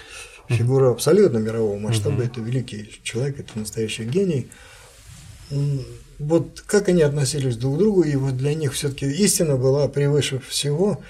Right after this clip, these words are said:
Speaker 2: не в таком пафосном, парадном
Speaker 1: В смысле?
Speaker 2: смысле слова,
Speaker 1: Мгм.
Speaker 2: а они этим жили.
Speaker 1: Мгм.
Speaker 2: Э, это, это, повторяю, это очень полезно почитать, особенно посмотревши какой-нибудь там вот, м,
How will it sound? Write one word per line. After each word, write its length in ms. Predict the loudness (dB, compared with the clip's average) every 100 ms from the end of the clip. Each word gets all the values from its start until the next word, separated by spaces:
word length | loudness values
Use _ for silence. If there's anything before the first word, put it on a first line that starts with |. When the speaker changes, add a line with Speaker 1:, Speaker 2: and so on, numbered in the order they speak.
| -20 -16 -2
Speaker 2:
не 160 | -2
в 60 | 2
таком 320 | 0 2 2
пафосном, 600 | 4 4 2 0 -4 -8 -14 -20 -20 -20 -6
парадном 420 | 0 4 4 4
Speaker 1:
В 20 | 2
смысле? 220 | 2 2
Speaker 2:
смысле 180 | 2 2
слова, 380 | 4 4 4 2
Speaker 1:
Мгм. 80 |
Speaker 2:
а 60 | 2
они 200 | 4 4
этим 240 | 2 0 0
жили. 340 | 0 -2 -6 -14 _ -20 -20 -20 -20 -4
Speaker 1:
Мгм. 80 | 0
Speaker 2:
Э, 40 | 2
это, 300 | 2 2 4
это, 260 | 6 6
повторяю, 460 | 4 2 4 6 6
это 100 | 4
очень 220 | 0 0
полезно 360 | 2 2 2 0
почитать, 400 | -2 0 2 4
особенно 420 | 2 0 -4 -4
посмотревши 680 | -4 -4 -2 0 -2 -2 -6
какой-нибудь 600 | -6 -4 -4 -2 -6 -6
там 180 | -10 -8
вот, 120 | -12 -16 -20 -20 -20 -20 -20 -14
м, 140 | -12